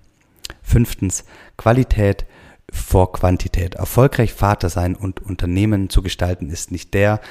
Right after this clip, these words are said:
der die besten Ergebnisse hat, sondern der, der liebt, was er tut. Und sechstens, jedes meiner Kinder ist genau richtig so, wie es ist. Genauso wie du,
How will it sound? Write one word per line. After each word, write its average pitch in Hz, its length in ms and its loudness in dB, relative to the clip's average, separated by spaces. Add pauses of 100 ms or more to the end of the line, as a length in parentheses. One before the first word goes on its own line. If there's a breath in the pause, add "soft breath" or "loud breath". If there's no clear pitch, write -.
(140 loud breath)
der 92 80 -2
die 95 100 -2
besten 90 280 0
Ergebnisse 92 600 -4
hat, 90 180 -6 (100)
sondern 87 380 -2
der, 90 300 0 (240 loud breath)
der 90 100 0
liebt, 98 380 0
was - 140 -4
er 87 100 -8
tut. - 280 -2 (1400)
Und 135 140 2
sechstens, - 480 -2 (280 loud breath)
jedes 120 460 2
meiner 104 240 2
Kinder 95 300 -2
ist - 180 -8
genau 101 500 4
richtig - 440 -4
so, - 260 -2
wie 90 100 -4
es 82 140 -6
ist. - 380 -12
Genauso 92 680 0
wie 87 100 -2
du, 110 300 0